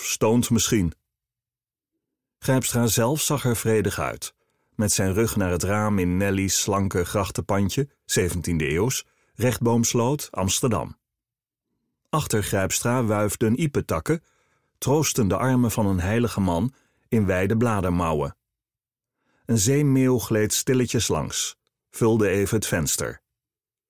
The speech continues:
Geraniums bloeiden op de brede vensterbank, de middelste dieprood,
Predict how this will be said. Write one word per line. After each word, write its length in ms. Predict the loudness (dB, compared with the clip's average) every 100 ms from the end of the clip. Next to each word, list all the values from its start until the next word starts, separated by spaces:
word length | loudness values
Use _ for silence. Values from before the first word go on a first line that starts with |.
| _ _ _
Geraniums 680 | -2 0 2 2 2 0 0
bloeiden 420 | 2 2 2 0
op 160 | 0
de 60 | 0
brede 320 | 2 2 0
vensterbank, 720 | 0 0 0 0 0 -2 -4 -12 _ _ _ _ _
de 140 | -4 0
middelste 600 | 2 2 0 0 0 0
dieprood, 640 | -2 -2 0 0 -2